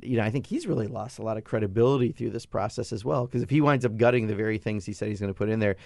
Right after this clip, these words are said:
just to say he won on something and passed something, well, then how are you gonna do tax reform next? 'Cause then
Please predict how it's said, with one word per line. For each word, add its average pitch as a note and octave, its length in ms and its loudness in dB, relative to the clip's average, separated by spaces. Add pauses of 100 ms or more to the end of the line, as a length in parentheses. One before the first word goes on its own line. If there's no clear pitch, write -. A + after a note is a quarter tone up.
(280)
just A#2+ 420 2
to A2+ 80 0
say A2 260 4
he G#2+ 160 2
won G#2+ 300 2
on G#2+ 160 -2
something G#2 340 -4
and G#2 100 -6
passed A2 300 -4
something, G2+ 300 -4
well, G2 80 -4
then G#2 80 -4
how B2 100 -2
are C#3+ 40 0
you C3 60 -2
gonna C3 120 4
do G#2+ 100 -2
tax - 380 -4
reform F2+ 360 -8
next? - 280 -8
'Cause G#2 160 -4
then A#2 180 4